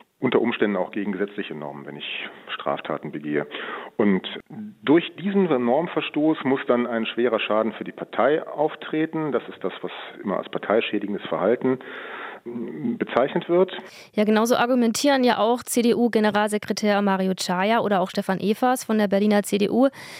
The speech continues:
Speaker 2: Sie werfen Maaßen vor, dass er die Partei schädigt, ihre Glaubwürdigkeit, ihr Ansehen.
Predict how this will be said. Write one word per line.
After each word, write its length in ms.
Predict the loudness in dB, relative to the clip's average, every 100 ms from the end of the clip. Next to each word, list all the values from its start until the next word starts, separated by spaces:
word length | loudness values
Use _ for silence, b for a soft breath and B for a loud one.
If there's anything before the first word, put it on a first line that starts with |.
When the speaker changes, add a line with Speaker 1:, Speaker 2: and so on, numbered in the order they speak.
| B
Speaker 2:
Sie 180 | 0 4
werfen 340 | 4 2 0
Maaßen 360 | 2 0 0 -2
vor, 340 | 2 2 2
dass 260 | 0 -2 0
er 220 | -2 -2
die 80 | -2
Partei 440 | -4 -2 2 2
schädigt, 520 | 2 0 -2 -4 -8 -4
ihre 180 | 0 2
Glaubwürdigkeit, 880 | 2 2 2 2 2 0 2 0 -2
ihr 180 | -2 0
Ansehen. 440 | -2 -2 -4 -8